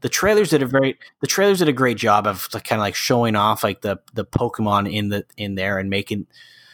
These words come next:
the atmosphere or the environment feel alive. But then when you go to the movie, you know,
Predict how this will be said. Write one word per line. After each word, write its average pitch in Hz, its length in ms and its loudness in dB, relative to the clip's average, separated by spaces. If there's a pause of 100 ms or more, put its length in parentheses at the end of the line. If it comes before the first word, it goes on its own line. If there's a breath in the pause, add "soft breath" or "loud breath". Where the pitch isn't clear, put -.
(260 loud breath)
the 104 160 -2
atmosphere 101 760 -2
or 92 160 -2
the 95 180 -8
environment 92 760 -2
feel 110 460 -4
alive. 98 680 0 (420 loud breath)
But 143 140 0
then 143 100 2
when 139 140 2
you 131 100 0
go 135 140 4
to 135 80 0
the 120 100 0
movie, 110 560 0 (520)
you 123 100 -4
know, 107 160 -2